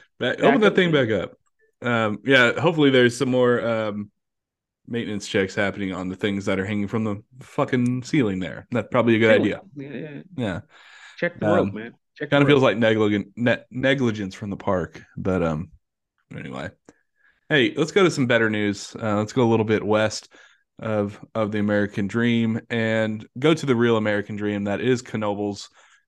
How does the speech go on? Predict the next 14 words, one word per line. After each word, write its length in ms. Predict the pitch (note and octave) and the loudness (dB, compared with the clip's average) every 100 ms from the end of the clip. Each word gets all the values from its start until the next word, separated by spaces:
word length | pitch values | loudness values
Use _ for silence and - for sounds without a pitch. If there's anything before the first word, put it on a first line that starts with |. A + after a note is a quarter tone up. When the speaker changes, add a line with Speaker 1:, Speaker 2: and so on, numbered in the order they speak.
| _ | _
Speaker 1:
who 180 | A#2+ A2+ | 0 2
is 440 | A2+ A2 A2 - _ _ G2+ | 2 2 0 -6 _ _ -4
building 560 | C3 F3+ G3+ G#3 G#3+ - _ _ _ _ _ _ _ | 0 2 0 -2 -4 -10 _ _ _ _ _ _ _
a 80 | B2 | -10
Baron 420 | A2+ B2+ D3 E3+ D#3 | -2 0 2 0 -2
Speaker 2:
<sighs> 0 | |
Speaker 1:
Curve 440 | C#3 G#2 E2+ F#2 - _ _ _ | -2 -2 -2 -12 -18 _ _ _
for 180 | - A#2+ | -2 0
next 280 | A#2 A#2 - | 2 2 2
season 540 | B2 A2 G#2 G#2 G2+ | 0 0 0 -2 -2
just 160 | G#2 G#2+ | -6 -8
because 440 | A2 A#2 G#2 G2+ - | -6 0 2 0 -4
Knoebels 560 | A2+ G#2+ G2+ G2+ G2 | -6 -4 -4 -6 -8
is 100 | G2 | -12